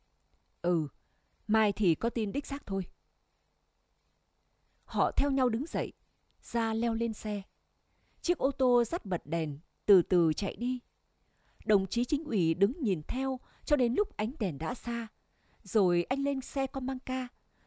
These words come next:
tới chỗ nhà trực chiến đêm. Trên quãng cuối đường băng, chỉ còn lại những đốm sáng tím biếc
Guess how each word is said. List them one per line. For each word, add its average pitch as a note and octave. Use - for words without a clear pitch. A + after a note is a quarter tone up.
tới B3
chỗ -
nhà F3+
trực -
chiến G#3
đêm. G#3
Trên G#3
quãng A3+
cuối A#3
đường C#3
băng, D4
chỉ G3
còn F3+
lại E3+
những G3
đốm A#3
sáng A#3+
tím B3
biếc E4